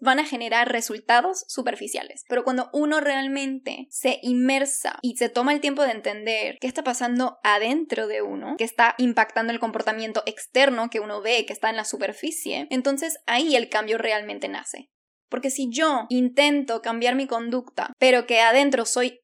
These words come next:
idéntica y no he cambiado nada, ni no me he dado cuenta de nada, pues esa conducta tal vez la puedo cambiar una semana, dos semanas, pero eventualmente yo voy a regresar a mi conducta anterior. ¿Por qué? Porque en el fondo yo no he cambiado nada. Yo solamente he cambiado la superficie. Y eso es algo temporal. Entonces, una de las cosas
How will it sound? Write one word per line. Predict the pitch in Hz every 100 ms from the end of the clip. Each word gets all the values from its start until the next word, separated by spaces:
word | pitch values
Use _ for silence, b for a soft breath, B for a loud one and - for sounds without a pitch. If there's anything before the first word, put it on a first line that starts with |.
| -
idéntica | 262 285 285 277 240 233 226 -
y | 220
no | 220
he | 247
cambiado | 269 254 262 254
nada, | 254 240 226
ni | 233 226
no | 220
me | 220 233
he |
dado | 262 262
cuenta | 247 254 247
de | 214
nada, | 277 277 233 285 -
pues | 294 285 277 -
esa | 285 294 339
conducta | 302 262 415 453 - 269 294
tal | 277 247
vez | 262
la | 285 277
puedo | 262 277
cambiar | 240 233 254
una | 254 277
semana, | 262 240
dos | 254 247
semanas, | 254 302 302 302
pero | 269
eventualmente | 269 262 262 320 302 311 302 233 226 247 -
yo | 254
voy | 285 370
a | 466
regresar | 359 262 240 - 233 202 -
a | 247
mi | 247
conducta | 247 233 233 233 - 226 -
anterior. | 220 208 202 196 180 92
¿Por | - 226 220
qué? | 277
Porque | 359 302 240
en |
el | 240
fondo | 240 311 302
yo | 269
no | 254
he |
cambiado | 240 214 196 185
nada. | - 226 -
Yo | 240
solamente | 277 269 285 277
he | 294
cambiado | 269 262 254
la | 226
superficie. | 208 214 - - - -
Y | 247
eso | 262
es | 262
algo | 240
temporal. | 233 202 - - 247
Entonces, | 247 233 254 285 294 -
una | 285 302
de | 302
las | 226
cosas | - 240 262 269 -